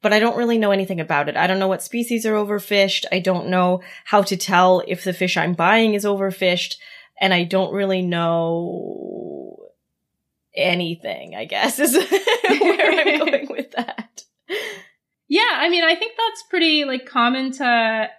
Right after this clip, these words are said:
Speaker 2: how it is for most people who consume seafood, right? Like, I mean, there are literal sayings set up around there being plenty of fish in the sea. And
Speaker 1: <laughs>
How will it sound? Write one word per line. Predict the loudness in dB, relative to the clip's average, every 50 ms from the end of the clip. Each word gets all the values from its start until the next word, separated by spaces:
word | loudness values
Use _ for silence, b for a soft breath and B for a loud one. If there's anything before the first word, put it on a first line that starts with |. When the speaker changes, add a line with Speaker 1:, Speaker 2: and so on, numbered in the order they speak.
| _ _ _ _
Speaker 2:
how | -10 -4 0 0 2 2 2
it | 0 0
is | 0 0 -2 -2 -2
for | -2 -2
most | 0 0 0 -2 -4 -2
people | -4 -4 -4 -4 -4 -4
who | -4 -6
consume | -6 -6 -6 -6 -6 -6 -8 -8 -8
seafood, | -8 -8 -8 -10 -10 -10 -10 -12 -8 -6
right? | -2 -2 0 0 0
Like, | 0 0 0 -2 -2 -6 _ _ _ _ _ _ _ _ _ _ _ _ _ 2
I | 4 6
mean, | 6 6 6 4 4
there | 4 6 6 6
are | 6
literal | 4 4 6 6 6 4 2
sayings | 2 4 4 6 6 6 4 2 0 2
set | 2 2 4 2
up | 2 0 0
around | -2 0 2 2 2 2 2 0 0 -2 -2 -2
there | 0 0 0 0
being | 0 0 -2 -2 -4
plenty | -4 -4 -2 0 0 -2 -2
of | -4 -2
fish | 0 2 2 2 0 -2
in | -2 -2
the | -2 -2
sea. | -2 -2 -2 0 0 0 2
And | 2 2 2 2 0 0 0 0 -2
Speaker 1:
<laughs> | -2